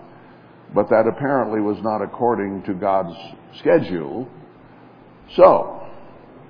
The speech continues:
do we just, uh, pack our bags and go home and say, "We're all discouraged and frustrated and this thing isn't coming"? Well, I think we've just gone over enough material here at the beginning in terms of news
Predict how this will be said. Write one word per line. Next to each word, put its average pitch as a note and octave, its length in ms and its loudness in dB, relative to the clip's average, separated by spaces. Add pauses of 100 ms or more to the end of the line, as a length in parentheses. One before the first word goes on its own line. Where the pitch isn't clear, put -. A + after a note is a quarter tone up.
(220)
do A2+ 80 2
we A2 140 4
just, A#2+ 340 -2
uh, F#2+ 240 -2
pack A2+ 260 -2
our G2 140 0
bags G#2 420 2
and G#2 160 -4
go F#2+ 160 -4
home G#2 380 -4
and G2+ 160 -8
say, G2 420 -4 (680)
"We're G2 180 -4
all G2+ 140 0
discouraged G#2 580 -4
and F#2 160 -14
frustrated G#2 640 -2
and F2+ 300 -10
this A2 180 -6
thing G#2+ 160 -2
isn't F2+ 340 -10
coming"? F2 380 -4
Well, A2 280 -4 (760)
I - 100 -4
think C#3 220 0
we've G#2 160 2
just A2 200 0
gone G#2 220 2
over A2 260 6
enough G2 280 0
material F#2+ 520 0
here G#2 200 4
at F2 100 -2
the F2+ 80 -6
beginning G2 720 -6
in F2+ 220 -10
terms G2+ 380 -4
of E2 120 -8
news G2+ 480 -6